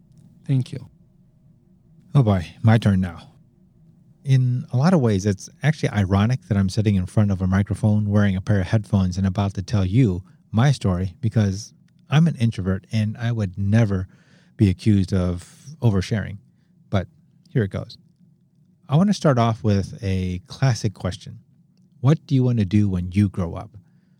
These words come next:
Speaker 2: I can say with certainty that I had no idea, no clue. I would have never thought that I'd be a forensic pathologist. In fact, to be honest, for much of my life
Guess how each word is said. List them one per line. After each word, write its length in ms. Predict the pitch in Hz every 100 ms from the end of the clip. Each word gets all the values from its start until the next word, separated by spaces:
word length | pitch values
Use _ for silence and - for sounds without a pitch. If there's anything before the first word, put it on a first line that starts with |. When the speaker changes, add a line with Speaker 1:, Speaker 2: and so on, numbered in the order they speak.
| _ _ _ _ _ 123
Speaker 2:
I 80 |
can 200 | 139 202
say 400 | 180 - 127 123
with 180 | 120 95
certainty 640 | - 110 117 113 101 113
that 240 | 98 95 95 -
I 160 | 113
had 260 | 123 101 87 -
no 460 | 95 104 104 107 -
idea, 560 | 98 92 92 117 107 - _ _ _ _
no 360 | 110 110 123 123
clue. 300 | - 98 107 _ _ _ _ _ -
I 140 | 123
would 320 | 135 127 120 107
have 280 | 104 98
never 460 | 101 98 113 139 95
thought 300 | 87 95 - -
that 140 | - 95
I'd 140 | 92
be 120 | 98
a 60 | 92
forensic 300 | 104 95 90
pathologist. 540 | 92 107 95 101 101 _ _ _ - _ - -
In 60 | 127
fact, 220 | 160 151
to 60 | 110
be 140 | 107
honest, 480 | 107 131 170 165 - _ _ _ _ _
for 120 | - 123
much 200 | 160 156
of 80 |
my 80 | 117
life 480 | 110 120 104 -